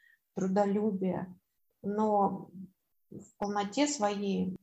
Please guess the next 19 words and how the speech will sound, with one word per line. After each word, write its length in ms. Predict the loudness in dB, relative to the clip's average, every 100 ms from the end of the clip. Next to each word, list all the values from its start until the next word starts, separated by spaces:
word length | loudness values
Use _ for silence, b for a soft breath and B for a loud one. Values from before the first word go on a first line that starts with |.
| -14
м, 260 | -8 -4 -4
лично 340 | -6 -6 -2
мы 260 | 2 2 0
в 60 |
нашей 300 | 0 0 -2
семье 460 | -6 -4 -2 -2 -4
пришли 320 | -8 -8 -8
к 100 | -4
тому, 240 | -2 -2
что 160 | -4 -2
мы 120 | 0
не 80 | 0
можем 340 | 2 2 0
считать, 300 | -4 -6 -6
что 220 | -8 -12 -8
это 140 | -4
образование, 800 | -2 -4 -2 -2 -2 -4 -6 -12 -14 _ _ b b b b b b -10
потому 380 | 0 2 2
что, 480 | -2 0 2 2 -4